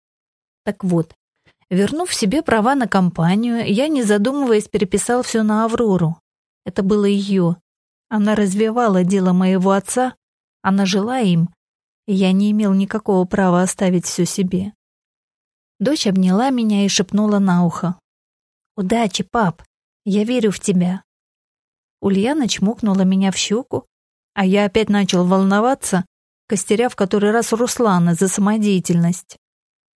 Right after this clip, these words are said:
Да, брат мне помог. Он всем нам помог, хотя мог выбрать своего отца. Только вот новость о том,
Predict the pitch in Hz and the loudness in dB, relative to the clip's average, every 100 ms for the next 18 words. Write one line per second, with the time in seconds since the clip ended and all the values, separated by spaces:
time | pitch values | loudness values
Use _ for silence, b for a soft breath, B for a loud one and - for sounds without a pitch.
0 | - 180 190 156 175 214 247 240 226 233 | -4 0 2 2 2 0 -2 -4 -4 -2
1 | 240 226 180 165 _ _ _ _ _ _ | 0 0 0 -2 _ _ _ _ _ _
2 | 196 208 - 254 190 170 170 180 180 165 | -2 -2 0 0 2 2 2 2 2 0
3 | - - _ _ _ _ _ 190 175 185 | -4 -12 _ _ _ _ _ -4 0 0
4 | 196 202 202 214 190 190 - 214 202 202 | 0 0 0 0 2 0 -2 -2 0 2
5 | 202 208 - 185 160 180 _ _ _ _ | 0 -2 -4 -2 -2 -4 _ _ _ _
6 | _ _ _ 208 196 214 220 226 226 190 | _ _ _ -4 -2 0 0 0 0 0
7 | 185 208 208 196 170 | 0 -2 0 0 0